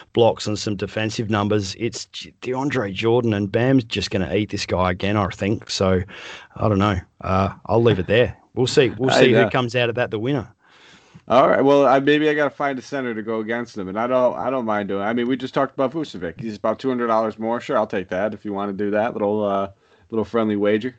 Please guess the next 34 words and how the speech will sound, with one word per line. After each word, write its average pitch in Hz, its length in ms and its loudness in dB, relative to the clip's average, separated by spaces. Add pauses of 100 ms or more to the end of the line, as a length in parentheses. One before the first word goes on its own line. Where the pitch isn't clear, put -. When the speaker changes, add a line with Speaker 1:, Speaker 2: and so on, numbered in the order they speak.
Speaker 2:
little 107 180 -2
Vucevic, 110 600 -2
uh, 98 460 0
Vucevic 110 440 -4
versus 104 340 -2
Bam 107 260 0
action. 127 380 -4 (460)
Speaker 1:
Yeah. 202 540 -2 (140)
Uh, 180 520 6 (640)
Speaker 2:
No. 151 580 0 (100)
Speaker 1:
uh, 175 800 -2 (120)
<laughs> - 1160 -14
oh, 196 120 2
that's 196 200 0
a 170 60 -4
Speaker 2:
Come 151 180 6
Speaker 1:
tight 151 160 4
road. 135 180 6
Speaker 2:
on. 110 100 -2 (220)
Speaker 1:
It's 156 160 -4
a 165 40 -4
tight 170 280 4
road. 135 180 0 (160)
Yeah, 170 320 2 (120)
Speaker 2:
<laughs> - 120 -18
Speaker 1:
man, 370 400 -4
I'll 233 320 -2
ta-, 190 220 -6
I'll 202 120 2
take 151 300 -2
Bam 113 260 -2
on 104 160 -8
that 107 140 -10
one. 220 220 -10